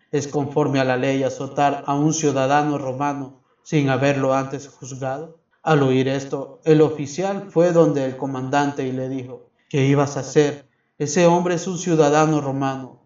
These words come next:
El comandante vino y le preguntó: "Dime, ¿eres ciudadano romano?". "Sí", respondió Pablo. El comandante comentó: "A mí me costó mucho dinero hacerme ciudadano romano". Pablo le contestó: "Yo lo soy de nacimiento".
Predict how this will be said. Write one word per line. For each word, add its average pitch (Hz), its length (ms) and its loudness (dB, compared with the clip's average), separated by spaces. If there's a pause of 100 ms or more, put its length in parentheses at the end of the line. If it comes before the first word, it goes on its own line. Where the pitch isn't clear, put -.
(140)
El 139 140 -6
comandante 135 640 -2
vino 135 320 -2
y 123 40 -8
le 123 120 -8
preguntó: 127 680 -12 (140)
"Dime, 131 420 -2 (220)
¿eres 143 320 0
ciudadano 131 520 0
romano?". 131 500 -10 (180)
"Sí", 135 600 -4
respondió 131 640 -8
Pablo. 127 420 -4 (200)
El 147 140 0
comandante 147 680 2
comentó: 135 680 -8 (120)
"A 139 140 -2
mí 143 140 2
me 139 180 2
costó 139 280 -2
mucho 151 300 0
dinero 156 460 4
hacerme 160 380 2
ciudadano 160 600 0
romano". 131 600 -4 (220)
Pablo 135 340 -2
le 131 160 -6
contestó: 131 680 -14 (160)
"Yo 139 160 0
lo 135 140 0
soy 139 240 -2
de 135 140 -4
nacimiento". 135 840 -8